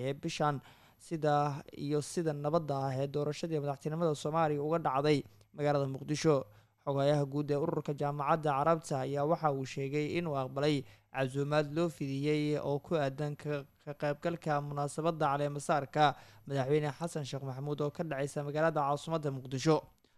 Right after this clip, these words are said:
Sidoo kale, xoghaye Axmed Abulqayd ayaa waxa uu madaxweynaha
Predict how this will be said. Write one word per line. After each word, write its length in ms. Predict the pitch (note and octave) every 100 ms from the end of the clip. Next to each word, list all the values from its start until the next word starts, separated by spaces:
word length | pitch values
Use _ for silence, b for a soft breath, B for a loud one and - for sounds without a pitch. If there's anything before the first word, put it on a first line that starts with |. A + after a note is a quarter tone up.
| -
Sidoo 280 | - C3+ B2+
kale, 240 | C3 C#3+
xoghaye 580 | C3+ D3+ D3 D#3 D#3+ D3 -
Axmed 340 | D#3+ D3+ C#3+
Abulqayd 600 | D3 C#3+ C#3+ E3+ D3 C3
ayaa 300 | A#2 B2+ D3
waxa 380 | D#3 E3 D3+ C#3+
uu 100 | C#3+
madaxweynaha 680 | C#3+ C#3+ C#3+ D3 E3+ D3+